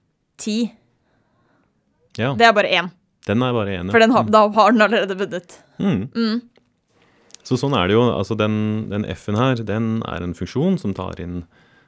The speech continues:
Speaker 2: ja, minus femten, minus fjorten, alle de tallene er opp til ti.
Speaker 1: Mm.
Speaker 2: Og så spytter den ut et tall som er mellom null og en, da, som er akkurat den sannsynligheten.
Speaker 1: Ja.
Speaker 2: Så hvis vi,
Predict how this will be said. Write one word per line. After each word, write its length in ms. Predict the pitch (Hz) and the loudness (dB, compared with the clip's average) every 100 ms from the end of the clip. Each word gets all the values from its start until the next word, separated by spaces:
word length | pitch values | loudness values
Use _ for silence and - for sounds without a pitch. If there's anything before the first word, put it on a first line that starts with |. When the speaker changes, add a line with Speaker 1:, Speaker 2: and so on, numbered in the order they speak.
| _ | _
Speaker 2:
ja, 80 | - - | -10 -8
minus 320 | 87 85 87 | -6 -4 -4
femten, 480 | - 90 87 - 92 | -2 -4 -4 -6 -4
minus 240 | 87 78 - | -4 -6 -6
fjorten, 640 | 95 - 110 113 117 110 | -8 -6 -4 -2 -4 -6
alle 180 | 95 90 | -8 -8
de 120 | 90 | -6
tallene 360 | 87 85 85 87 | -6 -6 -6 -8
er 60 | 87 | -10
opp 120 | - | -10
til 100 | - | -10
ti. 240 | - 180 185 - | -4 -4 -4 -6
Speaker 1:
Mm. 300 | 240 226 247 - _ | -4 -2 -4 -8 _
Speaker 2:
Og 80 | - | -6
så 120 | 117 | -4
spytter 320 | 107 107 - | -4 -6 -6
den 140 | 85 85 | -8 -6
ut 220 | 90 - | -6 -6
et 140 | 92 - | -10 -8
tall 280 | 85 85 | -8 -6
som 140 | 82 98 | -6 -6
er 80 | 92 | -6
mellom 420 | 82 80 85 85 _ _ _ | -6 -8 -10 -10 _ _ _
null 220 | 87 85 | -4 -2
og 100 | 90 | -4
en, 120 | 87 82 | -6 -10
da, 80 | - | -10
som 140 | - | -10
er 40 | - | -10
akkurat 180 | - 95 | -8 -8
den 140 | 85 | -8
sannsynligheten. 640 | 80 90 - 87 85 - - _ _ - | -12 -14 -12 -12 -12 -16 -20 _ _ -8
Speaker 1:
Ja. 140 | 226 - _ _ _ _ _ _ - | -6 -8 _ _ _ _ _ _ -16
Speaker 2:
Så 120 | - | -6
hvis 160 | 98 - | -6 -2
vi, 160 | 107 | -2